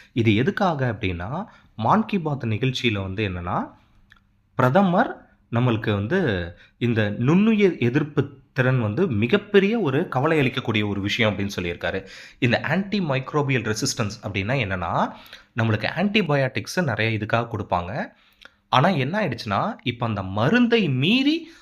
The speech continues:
அந்த கிருமிகள் வந்து என்னன்னா, செயல்பட ஆரம்பிச்சிருச்சு அப்படின்னு சொல்றாங்க. இது ரொம்ப ஆபத்தானது. ஏன்னா,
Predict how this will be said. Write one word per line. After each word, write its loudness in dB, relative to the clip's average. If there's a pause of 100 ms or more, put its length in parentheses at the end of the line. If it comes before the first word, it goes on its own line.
அந்த 0
கிருமிகள் 2
வந்து -2
என்னன்னா, -2
செயல்பட 0
ஆரம்பிச்சிருச்சு -8
அப்படின்னு -6 (120)
சொல்றாங்க. -12 (300)
இது 4
ரொம்ப 4
ஆபத்தானது. -2
ஏன்னா, -2